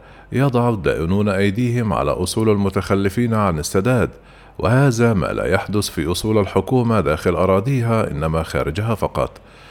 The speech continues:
والحل المطروح لتفادي الإفلاس هو إعادة جدولة القروض وشروطها أو شطب جزءا منها، ويطلق حينها على الدول صفة المتعثرة، وهو ما تسعى إليه سريلانكا حاليا،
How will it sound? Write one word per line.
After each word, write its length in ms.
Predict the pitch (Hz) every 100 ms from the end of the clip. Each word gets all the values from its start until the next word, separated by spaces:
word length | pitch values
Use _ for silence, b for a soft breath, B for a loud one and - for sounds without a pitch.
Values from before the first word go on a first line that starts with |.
| B B -
والحل 460 | 101 120 - 127 131
المطروح 600 | 123 117 - 123 120 95
لتفادي 500 | 92 107 110 107 110
الإفلاس 720 | 98 98 107 110 120 123 -
هو 200 | 80 78
إعادة 480 | 80 90 110 107 101
جدولة 360 | 90 78 95 101 -
القروض 600 | 90 104 107 117 127 113
وشروطها 880 | - - 95 117 113 113 110 110 B B B -
أو 160 | 113 120
شطب 420 | - 131 117 104
جزءا 420 | 110 101 104 110
منها، 480 | 107 117 120 76 - B B B -
ويطلق 460 | - 69 87 101 -
حينها 480 | - 104 117 120 117
على 160 | 73
الدول 440 | 71 76 101 107 98 B B
صفة 440 | - 135 - 110 98
المتعثرة، 1040 | 95 104 113 110 107 - - 123 110 113
وهو 380 | 92 78 80 82
ما 140 | 90
تسعى 540 | 87 120 - 101 101 95
إليه 280 | 101 98
سريلانكا 580 | 95 101 95 104 101 98
حاليا، 600 | 95 101 117 117 76 67